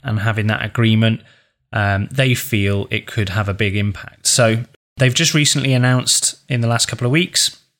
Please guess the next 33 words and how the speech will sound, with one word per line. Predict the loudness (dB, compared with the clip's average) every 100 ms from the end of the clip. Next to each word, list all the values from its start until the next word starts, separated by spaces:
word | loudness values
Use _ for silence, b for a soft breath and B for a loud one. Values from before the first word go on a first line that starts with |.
| _ _ _ _ -14 0
that | 2
they | 4
are | 4
gonna | 2 0
field | 0 2 2 2
trial | -2 0 2 2 2 2
this, | 0 0 -2 B B B B -6
um, | -2 0 0 -2 -4 -2
in, | 0 -2 -2
in | -2
a | 0
certain | 0 0 2
area | 2 2 2 2 2 2
with | 0 -2 0
some | -2 0
estate | 0 0 0 0
agents | 0 0 0 0 -2
and | -2
solicitors | 0 0 0 0 2 2 0 B B B B
and | 2 4
just | 4 0 0
see | -2 2 2 2 0 -2
what | -4 -2
the | -2
data | 0 0 0 -2
brings | -2 -2 -4
back. | -4 -6 -6 -6
So | 0 2 0 B B _ _
I | -2
think | 0 0
that's | 0 0
gonna | 0 2
be | 2 2 0